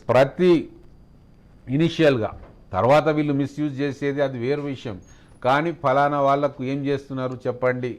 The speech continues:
అని అడగడము, వీళ్ళు వెళ్ళి ఆ విషయాలు చెప్పడం, వాళ్ళ ఇంట్లో ఫలానా ఇది మాట్లాడుకున్నారు,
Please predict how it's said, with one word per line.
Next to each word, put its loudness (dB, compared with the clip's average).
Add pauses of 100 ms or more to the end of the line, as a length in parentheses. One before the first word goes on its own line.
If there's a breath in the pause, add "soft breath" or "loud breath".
(140)
అని -8
అడగడము, -2 (680 soft breath)
వీళ్ళు 2
వెళ్ళి 0
ఆ -2
విషయాలు -2
చెప్పడం, -2 (520 soft breath)
వాళ్ళ 2
ఇంట్లో -4
ఫలానా -2
ఇది -6
మాట్లాడుకున్నారు, -4